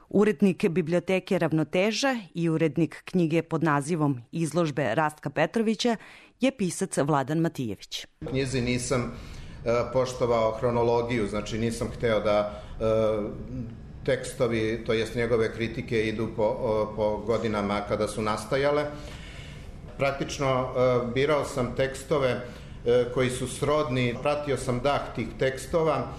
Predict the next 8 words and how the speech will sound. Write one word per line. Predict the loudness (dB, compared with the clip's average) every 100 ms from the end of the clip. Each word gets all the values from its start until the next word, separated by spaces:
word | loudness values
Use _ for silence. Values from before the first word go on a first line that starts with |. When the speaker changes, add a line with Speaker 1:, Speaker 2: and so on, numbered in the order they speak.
| -12 -14 -8 0
Speaker 2:
a | 2 4 2 0
takođe | -2 2 2 2 0 2
i | 0 -2 -2
temu, | 0 2 2 0 -2 -8 -12 -14 -6
pa | -2
su | -2 0
na | 0
početku, | 0 0 0 0 2 2